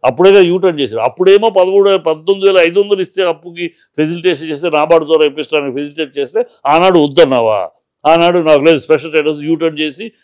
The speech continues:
ఆ, ఏ-, ఏ-, ఎన్నికలు లబ్ధి పొందామని ట్రై చేసావు, మా, మా, మా నష్టపోయావు. ఆ, ఇప్పుడు మళ్ళీ ప-, పదిహేను వేల కోట్లకే, ఆ, అప్పుకు ఒప్పేసుకుని మాకు పదిహేను కోట్ల కేంద్రం వచ్చి ఇవాళ అవసరం. ఇక్కడ కేంద్రంతోటి నువ్వు ఉండాలి, నీ కేసులు, నీ గొడవలు అన్నీ తప్పించుకుంటే కేంద్రం కావాలి.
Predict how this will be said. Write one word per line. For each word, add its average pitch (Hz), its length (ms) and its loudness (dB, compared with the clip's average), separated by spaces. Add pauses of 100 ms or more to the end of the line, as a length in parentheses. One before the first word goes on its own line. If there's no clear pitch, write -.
(140)
ఆ, 143 300 -2
ఏ-, 143 360 -2
ఏ-, 147 200 -2
ఎన్నికలు 156 280 -6
లబ్ధి 139 240 -4
పొందామని 143 340 -4
ట్రై 143 160 -4
చేసావు, 143 280 -8
మా, 131 260 -12
మా, 107 420 -18
మా 104 160 -14
నష్టపోయావు. 101 540 -12 (420)
ఆ, 160 60 -8
ఇప్పుడు 190 360 -6
మళ్ళీ 175 460 2 (260)
ప-, 147 360 4
పదిహేను 214 340 6
వేల 202 380 2
కోట్లకే, 202 600 -2 (240)
ఆ, 196 40 0 (220)
అప్పుకు 196 300 0
ఒప్పేసుకుని 202 580 -2 (200)
మాకు 160 220 -2
పదిహేను 170 420 -2
కోట్ల 151 220 -6
కేంద్రం 151 260 -4
వచ్చి 151 200 -10
ఇవాళ 170 200 0
అవసరం. 156 440 0 (300)
ఇక్కడ 160 200 4
కేంద్రంతోటి 170 720 -2
నువ్వు 151 240 -2
ఉండాలి, 147 360 0
నీ 139 100 -6
కేసులు, 156 380 -6
నీ 151 160 -10
గొడవలు 151 440 -2 (280)
అన్నీ 147 200 -6
తప్పించుకుంటే 139 540 -10
కేంద్రం 131 340 -8
కావాలి. 98 300 -8